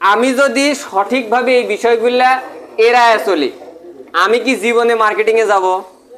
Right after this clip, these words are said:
আমি কি ওগুলা কোনোদিন দেখব? আর ওগুলা না দেখার কারণে আমার কি হবে, কও? আমি কি ওগুলা কিনবো? আর এগুলা না কিনলে কি হবে এখন?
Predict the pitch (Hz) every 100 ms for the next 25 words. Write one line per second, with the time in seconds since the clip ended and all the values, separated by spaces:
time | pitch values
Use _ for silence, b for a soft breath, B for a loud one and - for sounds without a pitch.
0 | - - - 175 190 226 233 240 226 240
1 | 220 226 226 208 190 180 196 202 - -
2 | - - - - 185 233 254 240 233 233
3 | 233 254 247 247 247 233 226 214 175 170
4 | 180 - - - - - - - 175 220
5 | 247 240 240 233 247 233 214 202 202 -
6 | - - 214 247 262 254 233 240 233 240
7 | 233 202 214 196 160 151 139